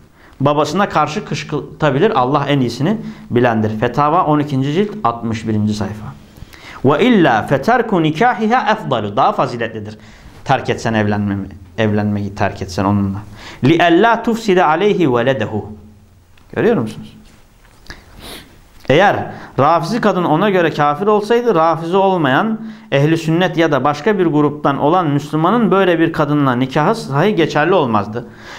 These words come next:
Yine İbn-i Teymiye, Rafizi imamın arkasında kılınan namazın geçerli olduğu hükmünü vermiştir.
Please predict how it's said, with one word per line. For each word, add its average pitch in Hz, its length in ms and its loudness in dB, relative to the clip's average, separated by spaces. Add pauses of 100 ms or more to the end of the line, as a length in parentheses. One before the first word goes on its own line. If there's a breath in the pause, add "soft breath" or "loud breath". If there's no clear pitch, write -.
Yine 220 200 4
İbn-i 214 220 2
Teymiye, 175 380 2
Rafizi 170 380 0
imamın 202 300 2
arkasında 175 560 -2
kılınan 175 380 0
namazın 165 380 0
geçerli 160 440 0
olduğu 175 280 0
hükmünü 202 400 0
vermiştir. 220 560 0